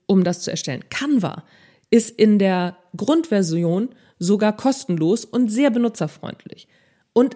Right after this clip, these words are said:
Adobe Spark gehört auch mit dazu. Das ist eins der neueren Tools. Interaktiver Content, das fördert das Engagement deiner Zielgruppe.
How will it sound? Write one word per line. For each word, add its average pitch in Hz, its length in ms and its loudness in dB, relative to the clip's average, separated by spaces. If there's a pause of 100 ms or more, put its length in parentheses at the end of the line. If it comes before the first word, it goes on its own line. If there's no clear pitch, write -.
(100)
Adobe 240 540 0
Spark 254 560 -4 (280)
gehört 220 280 2
auch 175 180 -4
mit 147 160 -8
dazu. - 380 -12
Das 170 140 -8
ist 180 180 -8
eins 170 260 -4
der 175 120 -4
neueren 156 500 -4 (220)
Tools. - 440 -12 (1120)
Interaktiver 339 840 2
Content, - 720 -8 (280)
das 208 180 -2
fördert 285 360 0
das 220 120 -4
Engagement 220 760 0
deiner 190 280 0
Zielgruppe. - 680 0